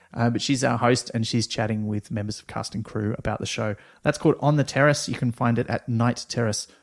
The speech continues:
dot com, where you can also find information about the show itself. I also have a gig coming up, which I feel like I should plug 'cause it's happening in May. So it'll happen a, about a week or two after this episode is released. I'm gonna be doing my Dungeons and Dragons live comedy show,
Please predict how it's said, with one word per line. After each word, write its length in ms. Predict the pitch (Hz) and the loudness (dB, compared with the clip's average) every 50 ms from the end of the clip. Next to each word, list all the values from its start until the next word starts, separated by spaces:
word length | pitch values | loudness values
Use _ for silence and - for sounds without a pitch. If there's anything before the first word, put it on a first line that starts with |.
| _ | _
dot 180 | - 117 - - | -4 -2 -2 -2
com, 240 | - - 131 131 127 | 0 0 2 4 4
where 80 | 113 | 2
you 60 | 107 - | 2 0
can 100 | - 117 | -2 -4
also 220 | 110 - - 110 | -4 -4 -4 -6
find 240 | 110 - 107 101 104 | -4 -4 -4 -4 -4
information 560 | 98 104 - 110 104 101 101 - - 104 113 - | -6 -6 -8 -8 -8 -6 -8 -8 -8 -8 -10 -10
about 260 | 110 104 107 104 - | -10 -10 -10 -10 -10
the 60 | 107 | -10
show 360 | 107 - - - 107 104 123 - - | -12 -8 -6 -6 -6 -6 -8 -10 -12
itself. 500 | - - - - 131 170 190 - - - _ _ _ _ _ _ _ _ _ - | -12 -6 -2 0 0 0 -2 -4 -10 -20 _ _ _ _ _ _ _ _ _ -2
I 40 | 156 | 0
also 160 | 190 247 - | 0 0 0
have 60 | 415 330 | 0 -2
a 40 | |
gig 280 | - 117 - 147 185 190 | -2 0 0 0 0 0
coming 240 | - - 113 110 107 | 0 0 0 0 0
up, 100 | - - | -2 -4
which 140 | 113 - 113 | -4 -4 -6
I 40 | |
feel 140 | 110 - 120 | -2 0 0
like 160 | 117 113 110 | 0 0 -2
I 60 | - 101 | -4 -6
should 180 | - 117 110 | -6 -6 -6
plug 300 | - - 123 117 120 120 | -4 0 0 0 0 0
'cause 140 | - 135 120 | -4 -8 -8
it's 100 | - - - | -8 -8 -6
happening 360 | - 156 - 143 127 120 117 | -6 -4 0 2 2 2 4
in 160 | 110 104 104 | 2 0 -2
May. 280 | 101 98 92 - 120 151 | -2 -4 -2 0 0 0
So 160 | 160 - - 117 | 0 0 0 0
it'll 120 | 110 117 | 0 0
happen 240 | 120 135 - - 110 | 0 0 0 0 2
a, 200 | 107 107 107 - - | 2 2 0 -2 -4
about 320 | 117 - _ - 285 262 | -6 -8 _ -4 0 0
a 40 | 180 | 0
week 240 | 123 120 113 110 - | 2 0 0 0 0
or 40 | 107 | 0
two 200 | - - 117 104 | 0 0 0 0
after 300 | 107 104 101 - - 110 | 0 -2 -2 -4 -6 -8
this 160 | 101 101 - | -6 -6 -8
episode 440 | - - - - - 110 110 104 - - | -10 -8 -8 -6 -4 -4 -4 -4 -6 -8
is 180 | - 110 104 110 | -8 -8 -6 -4
released. 400 | 117 113 113 117 113 - - - _ _ _ _ _ _ _ _ | -4 -2 -2 -2 -4 -6 -8 -12 _ _ _ _ _ _ _ _
I'm 100 | 127 139 | -2 0
gonna 120 | 143 165 175 | 2 4 2
be 60 | 180 | 4
doing 260 | 151 151 147 143 143 | 4 4 4 6 6
my 300 | 135 127 127 127 127 127 | 6 6 6 4 4 2
Dungeons 360 | 123 120 135 139 151 156 143 139 | 2 2 2 2 2 2 0 0
and 100 | 131 123 | 0 2
Dragons 420 | 120 123 120 123 120 120 117 - | 2 2 2 2 2 0 0 0
live 360 | - 113 117 120 113 - - _ _ - - _ _ - | 0 2 2 2 2 0 -4 _ _ -20 -20 _ _ -14
comedy 340 | - - 139 143 156 147 143 | -4 0 2 4 4 4 2
show, 420 | - - - 104 101 - 107 117 | 0 0 -2 -2 -2 -2 -2 -2